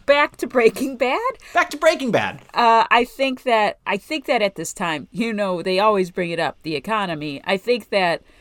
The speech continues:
Speaker 1: six hundred bucks would, if Jesse were smart with it, could last him two or three weeks, maybe. I don't
Speaker 2: Yeah,
Speaker 1: know.
Speaker 2: definitely. Oh, I could make it last three weeks in
Speaker 1: Yeah.
Speaker 2: New York City, present day.
Speaker 1: So
Speaker 2: I
Speaker 1: you
Speaker 2: think.
Speaker 1: Yeah, I think I couldn't.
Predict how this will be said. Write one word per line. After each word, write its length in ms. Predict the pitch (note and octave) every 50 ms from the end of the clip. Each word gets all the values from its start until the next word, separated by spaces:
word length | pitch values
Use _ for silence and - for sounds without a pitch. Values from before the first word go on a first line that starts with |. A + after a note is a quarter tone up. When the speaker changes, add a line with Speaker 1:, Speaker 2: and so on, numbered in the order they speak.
| _ _
Speaker 1:
six 220 | - - A#3 - -
hundred 360 | B3 G#3+ G#3 G#3 G3 E3+ -
bucks 480 | - D#3 D#3 D3+ - - - - - _ _ _ _ _ _ _ _ _
would, 240 | - F#3+ F#3+ - - _ _ _ _ _ _ _ _ -
if 140 | F#3+ F#3
Jesse 340 | - G#3+ F#3+ F#3+ - - G3+
were 180 | E3+ D#3 D#3+ D#3+
smart 420 | - - B3 C#4 D#4+ D#4 B3+ - E3+
with 160 | F3 E3 -
it, 160 | D3+ D3 -
could 160 | - F#3+ D#3+ C#3+
last 400 | E3 E3+ E3 E3 F3 - - -
him 280 | F3+ F3 F3+ F#3 F3 _ _ _ _ _ _ _ _ _ _ _ -
two 140 | - A3+ G#3+
or 80 | G#3+ G#3
three 220 | - G#3+ G#3 G#3
weeks, 480 | A3 A3+ A#3 A#3+ _ - - - - _ -
maybe. 420 | G#3+ G3 G#3 A#3 B3+ C4 C4+ D4+ - _ _ _ _ -
I 120 | - G3+
don't 100 | G#3 A3
Speaker 2:
Yeah, 100 | - F#3 G3 A3+
Speaker 1:
know. 40 | B3 - -
Speaker 2:
definitely. 400 | - F#3+ F#3+ - - - C#3+ D3
Oh, 60 | C#3+
I 100 | D3 D#3
could 160 | - A2 G#2
make 140 | G#2 F#2+ -
it 60 | -
last 200 | G2 F#2+ F#2+ -
three 140 | - A2 G2
weeks 420 | F#2+ G2+ G2 F#2+ - - - - _ _ -
in 100 | G#2 G2
Speaker 1:
Yeah. 80 | - -
Speaker 2:
New 60 | A#2+
York 160 | A#2 G#2 -
City, 280 | - B2 A2 G#2+ G#2 G2+
present 300 | - B2 A#2 G#2 G2+ F#2+
day. 240 | G#2 G2 F2 E2+ - _ _ _ _ _ _ _ _ _ _ _ _ _
Speaker 1:
So 580 | - - - A#3 G#3+ G3 F#3 F3+ E3+ E3 F3 - _ _ _ _ _ -
Speaker 2:
I 60 | - F#3+
Speaker 1:
you 60 | F#3+
Speaker 2:
think. 280 | G#3 F#3 E3 - - _ _ _ _ _ _ -
Speaker 1:
Yeah, 440 | G#3 A#3 A#3+ G3+ C#3+ C3+ C3+ C3+ - _ -
I 80 | A#3 D4+
think 260 | - - G#4 G#4+ - _ _ _ - G#3+
I 120 | A3+ A3+
couldn't. 420 | - - A#3+ F#3 - D3+ - -